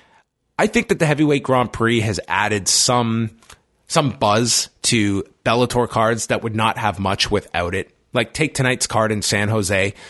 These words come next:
I think that there was, you know, there's some interesting elements to tonight's show. There was, you know, Paul Daly, um, fighting is gonna have some, some interest.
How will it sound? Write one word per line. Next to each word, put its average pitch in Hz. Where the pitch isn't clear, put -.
I -
think 156
that -
there 113
was, 101
you -
know, 160
there's 135
some 127
interesting 131
elements 107
to 110
tonight's 107
show. 104
There 95
was, 90
you -
know, 123
Paul 131
Daly, 107
um, 95
fighting 123
is 110
gonna 110
have 127
some, 104
some 123
interest. -